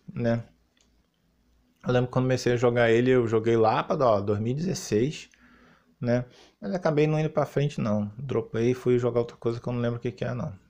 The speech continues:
Deve ter sido Dark Souls. <laughs> Provavelmente tá aqui em sequência, deve ser o Dark Souls. Dark Souls dois,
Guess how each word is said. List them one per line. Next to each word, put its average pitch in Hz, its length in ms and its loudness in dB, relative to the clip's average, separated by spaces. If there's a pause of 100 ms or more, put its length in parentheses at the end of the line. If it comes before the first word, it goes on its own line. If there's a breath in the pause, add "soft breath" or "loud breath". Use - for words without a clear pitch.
(220)
Deve 147 220 -4
ter 147 140 -8
sido 151 200 -4
Dark 131 220 -4
Souls. - 440 -8
<laughs> 139 240 -2 (140)
Provavelmente 113 420 0
tá 117 120 2
aqui 120 160 -2
em 117 60 2
sequência, 113 460 -4
deve 120 160 -2
ser 120 120 -6
o 117 40 -2
Dark 113 220 -4
Souls. - 380 -12 (960 soft breath)
Dark 98 220 -6
Souls 104 280 -2
dois, 127 800 4